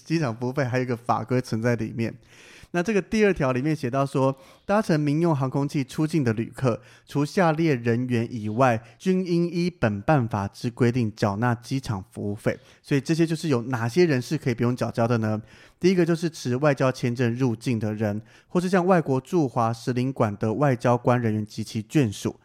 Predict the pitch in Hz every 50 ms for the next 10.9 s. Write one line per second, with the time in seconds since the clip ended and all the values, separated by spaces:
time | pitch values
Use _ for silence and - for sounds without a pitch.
0 | _ _ - - 139 - 139 131 - - 131 - - 120 104 - - 113 110 117
1 | 117 - - - - - 104 101 101 - 101 - - _ _ _ _ - - -
2 | - - - 165 165 185 226 208 180 156 - - 208 180 143 135 127 131 131 -
3 | 147 156 180 196 190 - 139 123 117 - 123 123 151 139 143 160 151 139 117 113
4 | 117 - 147 131 117 127 131 120 110 - - - - - - 135 113 110 113 135
5 | 165 156 143 - - 196 180 156 - - 175 147 - - - - 131 123 131 -
6 | - 135 120 127 143 - - 117 107 - - 135 143 - 196 185 160 - - 120
7 | 110 - 135 120 135 131 131 131 143 139 135 143 147 - - 123 87 - - -
8 | - _ - 220 202 170 131 110 - 127 120 131 156 - - - 120 110 104 -
9 | 127 120 127 131 135 139 139 123 110 101 98 - 127 135 139 - - 117 113 117
10 | 127 - 135 117 - - - - 104 123 113 101 - - 110 98 98 95